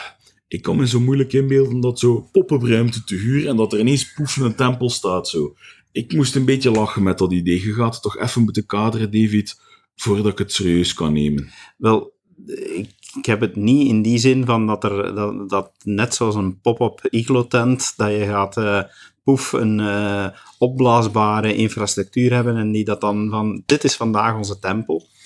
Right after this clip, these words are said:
Speaker 1: Pas op, inflatable churches bestaan, hè. Er
Speaker 2: Ja,
Speaker 1: bestaan heel veel
Speaker 2: ja.
Speaker 1: bedrijven voor in Amerika, hè.
Speaker 2: Ja, maar ik denk eerder, ik denk heel specifiek, en, en sommige mensen die dat, eh,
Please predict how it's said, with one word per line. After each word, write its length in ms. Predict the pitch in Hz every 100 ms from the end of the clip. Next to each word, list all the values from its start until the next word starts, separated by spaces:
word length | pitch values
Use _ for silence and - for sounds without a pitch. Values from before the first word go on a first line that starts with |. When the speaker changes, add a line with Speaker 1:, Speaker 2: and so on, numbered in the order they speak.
| - -
Speaker 1:
Pas 100 | 101
op, 140 | -
inflatable 600 | 98 - 110 113 113 87
churches 440 | - 123 120 113 113
bestaan, 460 | 110 95 78 76
hè. 40 | 104
Er 160 | 113 98
Speaker 2:
Ja, 60 | 120
Speaker 1:
bestaan 380 | 117 110 104 127
heel 80 | 139
veel 80 | 107
Speaker 2:
ja. 60 | 107
Speaker 1:
bedrijven 360 | 104 104 107
voor 120 | 110 107
in 100 | 104
Amerika, 440 | 95 82 80 -
hè. 60 | 113
Speaker 2:
Ja, 200 | 104 -
maar 260 | - 117 - _ _ _ -
ik 140 | 131 143
denk 200 | 170 160
eerder, 320 | 156 156 143
ik 180 | 151 151
denk 160 | 160
heel 200 | 139 139 151
specifiek, 800 | - 135 - - 131 135 - -
en, 360 | 110 107 107 104
en 360 | 104 104 101 -
sommige 400 | - 123 135 127
mensen 400 | 120 131 - 120
die 160 | 113 107
dat, 280 | 104 - 107
eh, 300 | 101 98